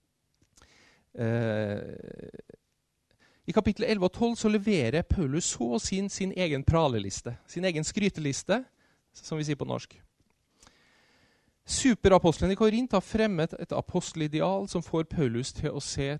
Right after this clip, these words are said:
temmelig ynkelig ut. De har talt sterkt og tydelig om egne meritter, egne bravader, må vi anta. Og Paulus går i denne dåretalen så å si inn på deres egen banehalvdel, eh,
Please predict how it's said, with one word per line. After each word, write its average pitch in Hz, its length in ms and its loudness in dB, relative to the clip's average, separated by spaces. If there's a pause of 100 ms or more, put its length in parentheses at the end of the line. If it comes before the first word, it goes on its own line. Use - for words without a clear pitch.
temmelig 127 520 -6
ynkelig 120 500 -10
ut. - 180 -20 (2500)
De 190 140 4
har 196 100 6
talt 123 220 4
sterkt - 560 0
og 165 80 0
tydelig 139 380 4
om 143 100 -8
egne 131 320 0
meritter, 160 560 -2
egne 139 320 0
bravader, 147 560 2 (200)
må 175 200 2
vi 170 80 2
anta. 175 340 0 (2250)
Og 156 80 -6
Paulus 202 400 4
går 220 420 -2 (420)
i 185 280 -6
denne 190 240 0
dåretalen 135 560 0
så 170 220 -6
å 170 60 -8
si - 200 -6
inn 139 160 -4
på 160 120 -2
deres 139 320 -2
egen 131 320 -2
banehalvdel, 123 600 0
eh, 139 340 -8